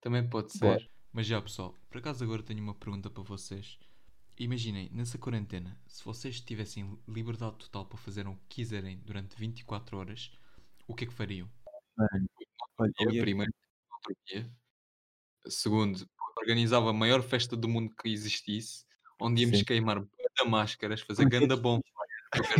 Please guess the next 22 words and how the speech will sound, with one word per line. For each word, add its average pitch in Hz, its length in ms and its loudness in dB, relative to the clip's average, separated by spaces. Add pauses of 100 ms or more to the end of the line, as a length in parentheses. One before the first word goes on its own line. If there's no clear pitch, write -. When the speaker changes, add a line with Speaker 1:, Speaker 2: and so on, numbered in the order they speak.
Speaker 1:
tanta 123 280 0 (800)
que 123 340 6
nem 127 220 6
nos 127 200 2
vamos 127 240 2
lembrar 127 320 6
dessas 120 300 4
vinte 120 200 -2
e - 40 -12
quatro 117 300 2
horas, 107 200 0
mas 113 160 -2
vai 120 160 4
ser 120 160 0
tão 123 220 2
bom, 110 180 0 (180)
porque - 200 0
vai 127 100 8
haver 139 180 6
vídeos, 110 340 2
de - 60 -16
certeza. 104 440 -2